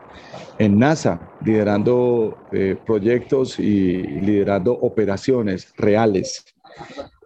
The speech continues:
Eh, toda esta experimentación y toda esta ambición que tú sientes te ha impulsado a ir a otros lugares. ¿Qué opinas que puede pasar en el futuro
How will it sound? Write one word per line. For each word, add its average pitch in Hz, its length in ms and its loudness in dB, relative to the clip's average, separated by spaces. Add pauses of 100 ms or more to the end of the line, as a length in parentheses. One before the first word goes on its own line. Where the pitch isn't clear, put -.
(100)
Eh, 101 260 2 (100)
toda 131 340 6
esta 135 380 2
experimentación 113 1080 0
y 113 80 -2
toda 120 160 0
esta 123 160 -4
ambición 113 600 -2 (380)
que 107 280 2
tú 123 160 -2
sientes 117 720 -4
te 107 80 4
ha - 20 4
impulsado 110 720 4
a 104 100 2
ir 101 260 2 (520)
a 110 100 4
otros 113 340 2
lugares. 107 460 2 (400)
¿Qué 151 100 0
opinas 160 580 0 (180)
que 135 120 2
puede 147 280 2
pasar 135 400 2
en 147 120 2
el 135 120 2
futuro 151 580 0